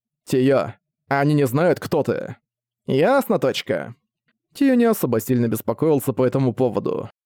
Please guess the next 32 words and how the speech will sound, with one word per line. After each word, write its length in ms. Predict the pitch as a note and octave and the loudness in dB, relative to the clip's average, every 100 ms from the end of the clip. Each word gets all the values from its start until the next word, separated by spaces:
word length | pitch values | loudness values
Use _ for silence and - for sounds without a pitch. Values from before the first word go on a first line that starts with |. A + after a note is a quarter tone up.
| _ _ _ _ _ - | _ _ _ _ _ -4
Он 280 | A#2+ F3+ | 0 2
был 180 | C3+ D#3 | 2 0
капитаном 540 | C3+ - A2+ A3+ E3+ C3 | 0 -2 0 2 2 2
уважаемого 580 | A#2 A#2 G#3 D#3 C3+ | 0 2 2 2 0
в 60 | A2 | -2
Квантесе 420 | B2 A#2 G#3+ - | -2 -2 -2 -2
гарнизона 500 | B2 A#2+ A#2+ A#2 C3 | -2 0 0 0 0
гномов 520 | A2+ G3 D#3+ B2+ - _ - | 0 2 2 0 -6 _ -6
и 80 | C3 | -2
был 180 | A3+ A3+ | 0 2
настоящим 500 | C3+ - B2+ - A2 | 0 0 0 0 0
мачо, 520 | C3 F3+ C3+ B2+ A2+ _ _ | 0 0 0 0 0 _ _
а 120 | - A3+ | -4 -2
потому 300 | C#3 D3 D3+ | 0 0 2
не 120 | C3+ | 0
думал, 280 | G3+ C#3 A2+ | 2 0 -2
что 200 | - A#2+ | -4 -4
кто-нибудь 340 | D3 C3+ B2+ | -2 0 0
в 60 | A2+ | 0
городе 280 | D3 A#2+ | 0 0
решит 240 | A#2+ A#2 - | -2 -2 -2
пойти 260 | C#3+ C3 | -2 0
против 340 | D3 B2 A#2+ - | -2 -2 -2 -2
него. 360 | B2 G#2 - - _ _ _ _ _ _ | 0 -2 -4 -10 _ _ _ _ _ _
С 140 | - - | -12 -6
этими 280 | E3 C#3+ A2+ | -2 0 0
мыслями 460 | C3+ - G3 F3+ | 0 0 0 0
Тиё 300 | C#3 A#2 D3+ | 0 0 2
повёл 320 | G3+ C#3+ B2+ A3 | 2 2 2 2
Анора 220 | C3 A#2+ | 2 0
в 60 | |
академию. 720 | B2 E3 A#2+ A2 F#2 E2+ - | 0 -2 0 0 -2 -6 -10